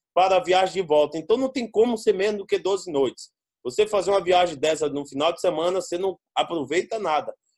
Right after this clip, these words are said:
E lembrando, você vai estar no destino mais caro do mundo, mais desejado do mundo.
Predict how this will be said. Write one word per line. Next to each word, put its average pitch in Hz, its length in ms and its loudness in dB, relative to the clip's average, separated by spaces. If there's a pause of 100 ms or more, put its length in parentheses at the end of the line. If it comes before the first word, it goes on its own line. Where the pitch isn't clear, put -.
E 131 60 -8
lembrando, 165 460 0 (420)
você 120 200 -2
vai 196 120 0
estar 170 280 2
no 170 100 -4
destino 156 380 -6
mais 170 260 -4
caro 170 440 0
do 139 120 -6
mundo, 123 300 -6
mais 185 240 0
desejado 170 680 0
do 135 100 -6
mundo. 120 260 -6